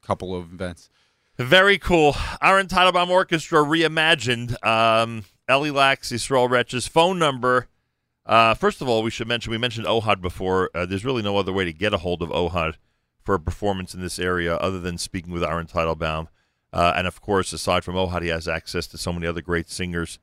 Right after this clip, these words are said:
Speaker 2: uh, that are available for your, uh, for your simcha. You could dial seven one eight two five six seven two hundred for information, seven one eight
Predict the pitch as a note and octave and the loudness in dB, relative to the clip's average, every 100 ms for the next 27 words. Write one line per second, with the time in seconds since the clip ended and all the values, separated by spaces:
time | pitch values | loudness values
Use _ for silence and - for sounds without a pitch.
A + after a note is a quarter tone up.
0 | _ _ _ _ _ - E2 E2 E2 F2+ | _ _ _ _ _ -4 0 2 2 0
1 | F2 F2 E2 F#2 F#2 E2 E2+ - E2+ E2+ | 0 0 0 0 0 -2 -8 -6 -2 -2
2 | E2+ F2+ F2+ F2 F2 E2+ E2+ - G#2 F2 | 0 0 2 2 2 0 -2 -6 -6 -2
3 | F2 - A2 G2 G2 F2 G2+ G2+ G2+ - | -4 -2 -4 -2 -2 -2 0 2 2 0
4 | - B2 B2 A2+ G#2+ G#2+ - C3+ A#2 A#2 | 0 0 0 0 0 -4 -4 -4 0 2
5 | G2+ F#2+ - - C3+ A2 - - A#2+ A2 | 4 2 -4 -4 -2 -2 -4 -2 -2 -2
6 | G2 F#2 - G2+ G2 A2 F#2 - G2+ F#2 | -8 -8 -4 -2 -2 -2 -4 -6 -8 -4
7 | G2+ G2 - F2 G#2+ G2+ G2 F#2+ F2+ | -2 -2 -4 -4 -2 0 0 0 -2